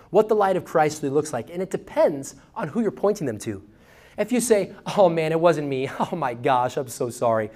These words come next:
You know, like, you want the applause, you want the praise. Versus when, when you do something in secret, you know when it's supposed to be in secret.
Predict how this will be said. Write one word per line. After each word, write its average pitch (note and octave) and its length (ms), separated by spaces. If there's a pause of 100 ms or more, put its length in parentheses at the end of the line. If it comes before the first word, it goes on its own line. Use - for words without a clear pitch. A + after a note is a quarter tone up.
(160)
You C4 160
know, D#3+ 380 (260)
like, - 140
you B3+ 120
want G#3+ 280
the F3 60
applause, B2 500
you G3+ 80
want F#3+ 240
the - 80
praise. G2+ 540 (340)
Versus F#3+ 400
when, D#3 260 (280)
when D3+ 100
you D#3 60
do E3 120
something E3 280
in C3 60
secret, F#3 340
you G#3 80
know F#3 160
when B2 100
it's A2+ 120
supposed - 320
to - 60
be G#2 140
in F#2 80
secret. E3+ 420